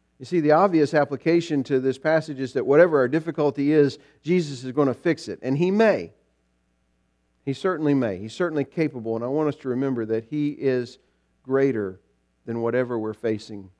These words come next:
today. General Stonewall Jackson got his name from a guy named General Bee, who actually died. And the day that he died in, in battle, he told his troops,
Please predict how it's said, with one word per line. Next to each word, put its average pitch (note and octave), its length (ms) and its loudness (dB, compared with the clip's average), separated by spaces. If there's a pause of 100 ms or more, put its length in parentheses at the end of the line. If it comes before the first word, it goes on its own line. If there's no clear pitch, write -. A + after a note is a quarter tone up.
(180)
today. G2 320 -10 (2250)
General C3 480 0 (180)
Stonewall D3+ 560 4
Jackson C#3 520 0
got B2+ 180 4
his A#2 180 -4
name C3+ 440 0 (440)
from B2+ 320 -4 (280)
a - 20 -20
guy C3 220 0
named A#2 320 -6 (140)
General C3+ 380 2
Bee, C#3+ 520 2 (640)
who C#3+ 160 0
actually C#3+ 400 0
died. C#3 400 0
And B2 140 -4
the A#2+ 60 -4
day C#3+ 220 2
that C3 160 0
he B2+ 240 -2
died C#3 360 0
in, C#3 220 0
in C3 200 -2
battle, C3 440 0 (240)
he C3 140 -2
told E3 240 4
his C#3+ 100 0
troops, D3 540 -2